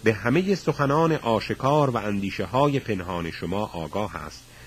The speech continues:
و خود ندانم، شاید این تأخیر عذاب برای شما امتحانی باشد و تمتعی در دنیا تا هنگام مرگ فرا رسد.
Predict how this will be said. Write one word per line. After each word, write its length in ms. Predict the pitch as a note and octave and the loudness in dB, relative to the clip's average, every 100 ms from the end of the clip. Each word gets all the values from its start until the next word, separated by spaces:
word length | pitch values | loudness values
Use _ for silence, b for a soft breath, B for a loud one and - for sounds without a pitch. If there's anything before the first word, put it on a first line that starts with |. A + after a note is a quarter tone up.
| B | B
و 80 | F#2+ | -2
خود 380 | - G#2 G2 | 0 0 0
ندانم، 420 | A2 B2 F2+ D#2 C#2+ - B - | 0 0 -2 -4 -10 -16 B -4
شاید 400 | G#2+ F#2+ G2 F#2 | 0 0 0 -2
این 200 | B2 D3+ | 0 0
تأخیر 520 | C#3+ D3 C3+ C#3 A#2+ | 2 -2 0 -2 -2
عذاب 500 | - G#2+ A2+ G2+ F2 | -2 -2 0 0 0
برای 380 | F2+ F2+ E2+ D#2 | -2 -2 -2 -6
شما 360 | - F#2 G#2 G#2+ - | -6 -4 -2 -2 -4
امتحانی 640 | F#2 - E2 A#2 D#3+ B2+ | -6 -6 -4 0 2 0
باشد 380 | G2 D#2+ E2 D#2 B B B | -2 -6 -10 -12 B B B
و 80 | A2 | -2
تمتعی 800 | A2+ - A2 G2+ - - F#3+ F3 | -2 0 0 0 -2 -4 -2 -2
در 160 | A2+ G#2 | -2 -2
دنیا 600 | F2+ F2+ F2 A2+ C3+ A2 B B | -2 -4 0 2 2 0 B B
تا 200 | - G2 | -2 0
هنگام 520 | E2+ F2+ E2 F#2+ F#2 E2+ | 0 -4 -4 -2 -2 -4
مرگ 340 | F2 F2+ D#2+ - | -4 -6 -8 -10
فرا 260 | - E2+ B2 | -6 -2 -2
رسد. 340 | F2+ - D2+ | -2 -8 -14